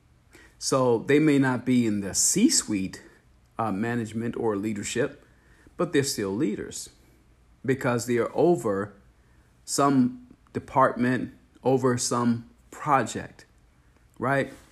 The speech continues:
A leader is not one just simply because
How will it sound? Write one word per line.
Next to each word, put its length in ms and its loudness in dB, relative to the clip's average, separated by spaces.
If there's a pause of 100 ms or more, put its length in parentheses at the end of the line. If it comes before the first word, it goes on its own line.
(760)
A 80 0
leader 380 4
is 180 2
not 380 0
one 360 -2
just 300 -4
simply 300 -2
because 760 -6